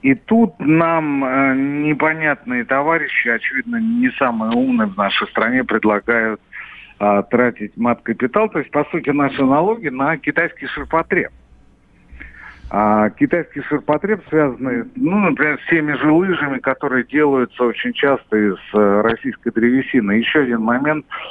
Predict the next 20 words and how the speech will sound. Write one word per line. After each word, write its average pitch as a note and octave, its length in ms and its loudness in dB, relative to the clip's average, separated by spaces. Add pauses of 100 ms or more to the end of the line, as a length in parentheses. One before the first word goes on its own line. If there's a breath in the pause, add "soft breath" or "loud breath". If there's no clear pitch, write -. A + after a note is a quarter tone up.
(160 loud breath)
э, A2 280 4
связанный A2 540 0
с - 160 -18
музыкальными A2+ 680 0
инструментами. A2 640 0
Господа, A2+ 680 -2 (160)
п-, - 80 -6
в F#2+ 960 2 (800)
стране C#3 320 -2
не B2+ 120 2
осталось C3+ 560 0
фабрик, D3+ 320 -2
которые F#2+ 420 -2
делают G2+ 340 0
музыкальные F2+ 520 -2
инструменты. A#2 500 0
Вот A2+ 140 -2
в - 40 -2
чем A#2 180 2
дело. A2+ 280 -2